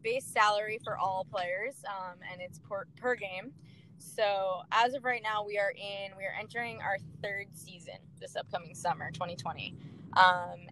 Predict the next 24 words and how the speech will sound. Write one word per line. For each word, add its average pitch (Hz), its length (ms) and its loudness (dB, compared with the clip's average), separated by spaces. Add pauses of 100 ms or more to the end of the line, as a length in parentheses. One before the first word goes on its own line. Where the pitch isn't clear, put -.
and 180 640 -4
we 185 140 4
are 180 60 10
on 185 100 2
the 185 40 -10
same, 185 720 -2 (300)
you 190 80 -6
know, 160 100 -2
base 180 260 -2
salary 175 420 12
plan. 190 540 8
And 185 140 -6
I 180 60 -6
think, 190 340 2 (560)
you 208 80 0
know, 165 300 0 (640)
what 240 320 10
comes 247 320 6
from 240 240 8
starting 214 460 8
a 208 80 2
league 202 440 -4
and, 175 300 -6 (340)
uh, 175 260 8